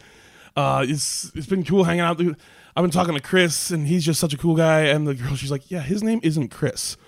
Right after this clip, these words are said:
And I'm like, "Wait, are you lying, or is he? God, God damn it!"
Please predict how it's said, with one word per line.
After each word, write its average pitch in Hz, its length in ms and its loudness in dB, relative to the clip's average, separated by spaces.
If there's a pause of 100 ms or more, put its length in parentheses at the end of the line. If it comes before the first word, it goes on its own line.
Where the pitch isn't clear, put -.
(460)
And 175 80 4
I'm 170 80 4
like, 151 220 -2 (720)
"Wait, - 120 6
are 170 60 6
you 214 200 10
lying, 269 340 8
or 240 40 10
is 151 80 6
he? 226 160 6 (260)
God, 247 280 4
God 269 180 6
damn 302 200 6
it!" - 140 6